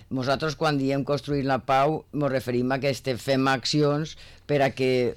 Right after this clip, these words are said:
ixa pau se produïsca. Per exemple, nosaltres demanem que Vila-real siga un poble lliure de violència.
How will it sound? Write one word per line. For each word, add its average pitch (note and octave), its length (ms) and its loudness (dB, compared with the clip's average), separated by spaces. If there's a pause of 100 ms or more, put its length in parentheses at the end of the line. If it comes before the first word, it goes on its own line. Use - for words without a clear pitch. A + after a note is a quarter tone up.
(320)
ixa C#3 300 0
pau C3 220 4
se C#3+ 480 2
produïsca. C3 680 0
Per A#2+ 80 0
exemple, B2+ 500 0
nosaltres B2+ 760 0
demanem B2+ 420 2
que C#3 140 0
Vila-real B2+ 580 2
siga C#3+ 240 -4
un B2+ 160 -2
poble D3 400 2
lliure C#3 340 0
de B2 140 0
violència. B2 600 0